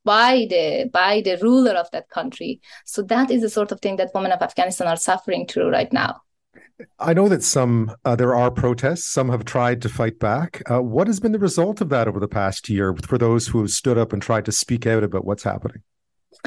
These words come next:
Speaker 1: We are seeing a lot that they are being suppressed brutally. They are being beaten on the streets. Uh, earlier, we had many women came, came out on the pr-, uh, on the streets, uh,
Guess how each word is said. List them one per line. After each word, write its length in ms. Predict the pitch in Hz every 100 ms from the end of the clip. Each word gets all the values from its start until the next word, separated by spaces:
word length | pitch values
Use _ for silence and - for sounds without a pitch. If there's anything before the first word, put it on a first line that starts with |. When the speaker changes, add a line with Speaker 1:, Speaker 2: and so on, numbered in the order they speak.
| - - - - -
Speaker 1:
We 80 | 262
are 100 | 294
seeing 340 | - 320 320
a 60 | 269
lot 240 | 254 233
that 160 | 240 240 240
they 240 | - 262 294
are 200 | 254 233
being 280 | 240 247 240
suppressed 800 | 240 - 233 - 254 262 - -
brutally. 760 | 208 233 240 277 269 285 320 320
They 140 | 247
are 140 | 208 208
being 280 | 208 220 185
beaten 360 | 233 233 262
on 100 | 220
the 120 | 202
streets. 600 | 196 - 226 247 240 -
Uh, 400 | 180 180 185 185 185
earlier, 640 | 214 214 220 220 226 226 226
we 140 | 208
had 220 | 214 202 202
many 400 | 202 214 226 208
women 340 | 202 202 190 -
came, 480 | 233 202 185 185 -
came 200 | - 208
out 220 | 196 190
on 100 | -
the 100 | 196
pr-, 140 | - -
uh, 260 | 185 180
on 100 | 196
the 120 | 196 196
streets, 560 | - 226 220 - -
uh, 400 | 180 180 175 180